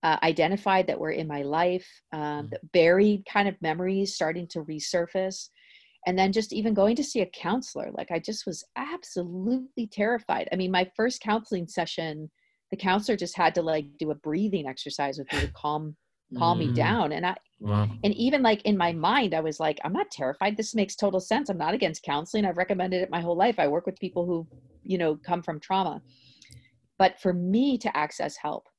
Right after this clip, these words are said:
Speaker 1: was just so difficult for the first
Speaker 2: Mm.
Speaker 1: little bit.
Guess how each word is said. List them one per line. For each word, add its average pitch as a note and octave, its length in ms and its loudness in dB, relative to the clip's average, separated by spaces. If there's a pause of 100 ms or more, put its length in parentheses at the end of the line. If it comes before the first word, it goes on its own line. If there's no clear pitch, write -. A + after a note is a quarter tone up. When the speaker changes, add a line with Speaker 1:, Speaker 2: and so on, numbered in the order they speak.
Speaker 1:
was E3+ 160 -12
just - 560 -8 (320)
so E3 260 -8
difficult F#3 580 -8
for - 60 -10
the D3+ 60 -8
first F3+ 300 -6
Speaker 2:
Mm. G#2 40 0
Speaker 1:
little D3 140 -2
bit. D3 300 -6